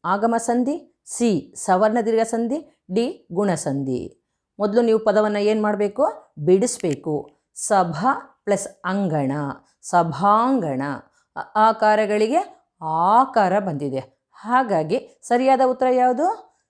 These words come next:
ಸಿ ಸವರ್ಣ ದೀರ್ಘ ಸಂಧಿ. ಪ್ರಶ್ನೆ ಸಂಖ್ಯೆ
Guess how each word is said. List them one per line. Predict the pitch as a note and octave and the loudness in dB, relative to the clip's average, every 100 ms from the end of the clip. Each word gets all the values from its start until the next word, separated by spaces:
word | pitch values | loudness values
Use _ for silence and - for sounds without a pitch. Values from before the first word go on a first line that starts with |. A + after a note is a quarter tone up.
| _ | _
ಸಿ | - - D4+ C4 F3 C#4+ - _ _ _ | -12 -2 0 2 0 -2 -8 _ _ _
ಸವರ್ಣ | - G3+ G3 G#3 G#3 G#3+ E4+ A3+ | -6 2 4 4 2 2 0 -2
ದೀರ್ಘ | F3+ F3 B3 | -2 -2 -2
ಸಂಧಿ. | - G#3+ C#3+ C3+ D3+ D3 B2+ - - _ _ _ _ _ _ _ _ _ _ _ _ | -2 -2 -2 -4 -2 0 -2 -6 -20 _ _ _ _ _ _ _ _ _ _ _ _
ಪ್ರಶ್ನೆ | A3 A3+ - C#4 | 0 0 2 0
ಸಂಖ್ಯೆ | C#4 C#4+ C#4 F4+ G4 _ | 2 0 0 -2 -6 _